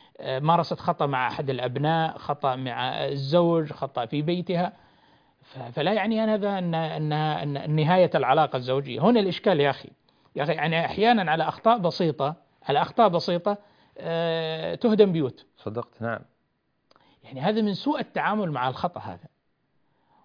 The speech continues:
Speaker 1: و-، وأنه يضخم هذا الخطأ، وبعد ذلك يتم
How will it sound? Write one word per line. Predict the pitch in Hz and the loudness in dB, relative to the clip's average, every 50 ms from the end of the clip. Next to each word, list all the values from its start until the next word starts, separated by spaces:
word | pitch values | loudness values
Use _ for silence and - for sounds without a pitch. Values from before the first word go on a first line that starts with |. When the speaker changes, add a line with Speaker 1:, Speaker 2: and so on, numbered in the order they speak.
| _ - - | _ -16 -14
Speaker 1:
و-، | 131 120 - 135 127 123 - | -14 -12 -10 -10 -8 -8 -8
وأنه | - - - 139 143 143 135 139 156 | -8 -6 -4 -4 -4 -4 -4 -2 -2
يضخم | 156 151 139 202 220 - - - 160 135 | 0 6 6 6 6 6 0 -4 -4 -2
هذا | 131 139 127 123 | -2 -4 -4 -4
الخطأ، | 117 - - 127 - - 185 262 - _ _ _ _ _ _ _ _ _ _ _ _ _ _ _ _ _ _ _ _ _ _ _ _ _ _ _ _ _ _ _ _ _ _ _ | -8 -8 -8 -10 -6 -4 -6 -6 -6 _ _ _ _ _ _ _ _ _ _ _ _ _ _ _ _ _ _ _ _ _ _ _ _ _ _ _ _ _ _ _ _ _ _ _
وبعد | - 151 143 151 147 143 143 143 139 151 151 160 156 | -4 0 2 2 4 4 2 2 2 2 2 2 -2
ذلك | 143 143 160 170 196 226 233 - _ - _ - | 0 2 2 2 2 0 -4 -8 _ -20 _ -8
يتم | 170 151 147 143 143 - 196 185 180 180 | -6 -4 -4 -4 -4 -4 -4 -4 -4 -6